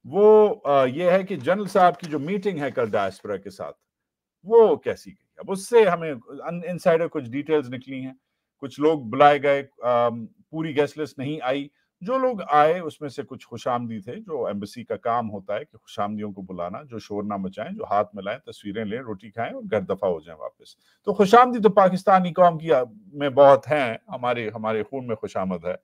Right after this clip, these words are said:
अनफॉर्चुनेटली। तो खुशामदी तो आए, आए थे, गलती से एक बेचारे पढ़े लिखे लोग भी आ गए,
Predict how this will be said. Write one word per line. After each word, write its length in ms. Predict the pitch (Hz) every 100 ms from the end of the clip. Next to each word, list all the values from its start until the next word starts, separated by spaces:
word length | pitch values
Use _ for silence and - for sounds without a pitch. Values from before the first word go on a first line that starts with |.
| _ _ -
अनफॉर्चुनेटली। 720 | 113 101 127 - 117 95 101 110 _ _ _
तो 60 | 151
खुशामदी 460 | 165 156 208 208
तो 120 | 202 190
आए, 180 | 196
आए 180 | 208 180
थे, 180 | 180 233 247 _ _ -
गलती 300 | 226 220 247
से 220 | 233 214
एक 140 | 190
बेचारे 340 | 160 156 190 185
पढ़े 240 | 196 190
लिखे 240 | 190 185 190
लोग 240 | 180 170
भी 120 | 165
आ 120 | 156
गए, 200 | 151 147